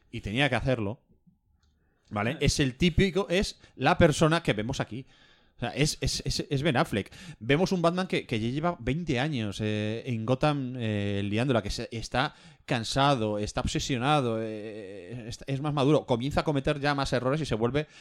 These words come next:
Speaker 1: bastante más violento. Eso ya, bueno, lo de, lo de que deja la marca, la marca del murciélago. Claro, esto, a mí es verdad que esto me sentó mal en la, en la peli, pero claro, cuando vi que el primer Batman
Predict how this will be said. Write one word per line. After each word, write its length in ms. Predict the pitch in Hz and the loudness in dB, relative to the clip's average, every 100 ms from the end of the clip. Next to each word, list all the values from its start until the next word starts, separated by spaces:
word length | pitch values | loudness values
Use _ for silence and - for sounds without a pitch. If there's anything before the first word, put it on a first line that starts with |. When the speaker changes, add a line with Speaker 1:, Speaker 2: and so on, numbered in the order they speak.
| - | -20
Speaker 1:
bastante 560 | - 110 117 - 117 143 | -8 -2 0 0 -4 -2
más 180 | 113 120 | -2 0
violento. 600 | 131 101 127 127 95 85 - - - _ _ _ | 2 4 4 2 -4 -8 -12 -20 -20 _ _ _
Eso 220 | - - 135 | -6 2 4
ya, 140 | 143 | 6
bueno, 320 | 131 131 98 - - | 4 2 0 -6 -2
lo 220 | 123 127 | 4 8
de, 600 | 123 117 113 110 107 107 | 8 8 8 6 2 -2
lo 120 | 120 123 | 0 0
de 140 | 117 | 0
que 280 | 117 107 101 | -2 -4 -6
deja 400 | 120 113 127 165 | -12 -8 -4 -2
la 140 | 156 107 | -2 0
marca, 480 | 120 147 - 87 - | 0 -2 -4 -10 -10
la 100 | 98 | -8
marca 300 | 95 123 139 | -6 -4 -2
del 100 | 131 | -2
murciélago. 580 | 117 113 104 135 123 92 - - | -2 -2 0 2 2 0 -6 -6
Claro, 160 | 147 131 | -4 -4
esto, 400 | - 143 139 _ - | -2 -4 -4 _ -14
a 80 | 101 | -8
mí 120 | 110 | -4
es 60 | |
verdad 180 | 120 135 | 0 0
que 60 | 131 | -2
esto 120 | - | -6
me 100 | 90 | -8
sentó 280 | - 85 101 | -10 -8 -6
mal 140 | 110 | -4
en 180 | 117 120 | -2 -2
la, 400 | 120 117 117 117 | -2 -2 -2 -4
en 80 | - | -4
la 100 | 117 | -2
peli, 200 | 117 139 | 0 0
pero 120 | 131 104 | 0 -2
claro, 160 | 156 | -4
cuando 220 | 95 90 | -6 -6
vi 120 | 90 104 | -6 -6
que 60 | |
el 40 | 104 | -6
primer 360 | 87 85 95 | -6 -6 -4
Batman 380 | 92 123 87 82 | -4 -4 -6 -10